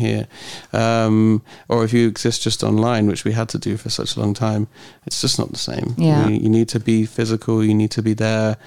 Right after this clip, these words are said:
Speaker 1: Uh, and, uh, a space is essentially limitless. Um,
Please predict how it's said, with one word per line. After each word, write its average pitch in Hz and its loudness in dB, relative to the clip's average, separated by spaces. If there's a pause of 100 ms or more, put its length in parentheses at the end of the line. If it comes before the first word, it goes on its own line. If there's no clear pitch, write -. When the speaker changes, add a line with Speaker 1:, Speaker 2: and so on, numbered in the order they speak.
(280)
Speaker 1:
Uh, 113 2
and, 110 4
uh, 110 2
a 127 0
space 135 0
is 117 -2
essentially 107 0
limitless. 110 0 (480)
Um, 107 2